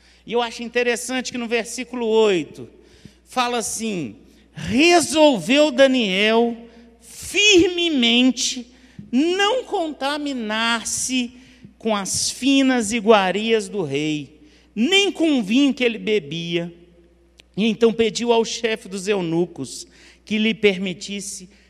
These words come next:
não contaminar-se." Isso aqui, pra mim, é algo fortíssimo. Porque Daniel, nesse momento aqui da história, ele tinha entre doze e dezessete anos.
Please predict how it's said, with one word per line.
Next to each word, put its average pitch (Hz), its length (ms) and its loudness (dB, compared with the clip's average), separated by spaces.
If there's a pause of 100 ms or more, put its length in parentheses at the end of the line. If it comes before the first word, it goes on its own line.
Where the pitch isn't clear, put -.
(120)
não 254 680 0 (560)
contaminar-se." 180 1700 -6
Isso 156 200 -16
aqui, - 180 -18
pra 143 240 -12
mim, 139 320 -8 (1200)
é 127 100 -14
algo 151 220 -10
fortíssimo. - 960 -16 (1300)
Porque 202 280 -8
Daniel, 202 420 -8
nesse 233 300 -8
momento 202 540 -10
aqui 180 160 -14
da 165 160 -8
história, 147 560 -12
ele 143 120 -14
tinha 190 220 -18
entre 196 180 -18
doze 190 420 -10
e - 20 -18
dezessete 180 720 -16
anos. 143 520 -20